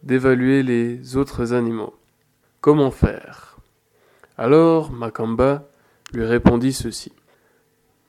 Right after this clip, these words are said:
Jeune Hiatus, voici comment les sages animaux font pour discerner les animaux utiles des bons à rien.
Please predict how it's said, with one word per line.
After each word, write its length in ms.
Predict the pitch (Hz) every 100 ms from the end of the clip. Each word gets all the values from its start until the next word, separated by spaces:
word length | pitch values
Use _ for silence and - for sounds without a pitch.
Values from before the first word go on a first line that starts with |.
| -
Jeune 240 | 131 151
Hiatus, 500 | 135 123 - - - - _ _ _ -
voici 360 | 127 139 185 175
comment 300 | 139 131 127
les 140 | 117
sages 440 | 117 - 151 139
animaux 600 | 127 120 117 120 135 160 - _
font 480 | - - 135 147 165 - - - _ _
pour 260 | - 120 117
discerner 760 | 127 135 135 120 120 113 110 _ _ _ _ _ _ _ _ _ _
les 220 | 120 113
animaux 340 | 123 131 120 117
utiles 460 | 113 - 147 165 165 - _ _ _ - -
des 140 | 120
bons 220 | 117 147 135
à 40 |
rien. 240 | 120 110